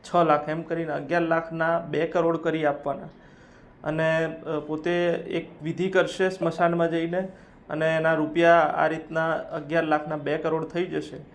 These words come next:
એ રીતનો વિશ્વાસ અપાઈને ઝોલામાંથી પાંચસો, પાંચસોની નોટ કાઢીને ચમત્કાર બતાવીને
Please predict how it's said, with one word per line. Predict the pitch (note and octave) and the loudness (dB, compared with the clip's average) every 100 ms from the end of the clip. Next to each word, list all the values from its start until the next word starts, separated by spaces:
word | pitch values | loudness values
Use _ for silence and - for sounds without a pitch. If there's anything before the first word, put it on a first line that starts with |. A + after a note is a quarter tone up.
| - - - | -20 -20 -8
એ | E3+ | -2
રીતનો | F3 E3+ F3 F3 D#3+ | -2 -2 -2 0 0
વિશ્વાસ | D3+ D3+ F3 F3+ | -2 2 2 2
અપાઈને | E3+ E3+ E3 E3 E3 E3+ E3+ - - - - - - E3+ E3+ | 2 4 4 0 -2 -2 -4 -12 -20 -20 -20 -20 -20 -14 -2
ઝોલામાંથી | E3+ F3 F3+ F3 F3 E3+ E3+ E3 | 4 6 6 4 2 0 0 0
પાંચસો, | D3 D3+ F3 | -2 -2 -2
પાંચસોની | D#3+ D#3 E3 E3 E3+ E3+ E3+ | 0 -2 -4 -4 -4 -4 -8
નોટ | D3 D#3 F3 | -6 -2 -2
કાઢીને | F#3+ D#3 D3+ D3+ | 2 2 2 -4
ચમત્કાર | D3 D#3+ F3 - E3+ | -4 -4 -4 2 2
બતાવીને | E3 D3 D3+ C#3+ C3 | 2 0 0 0 -4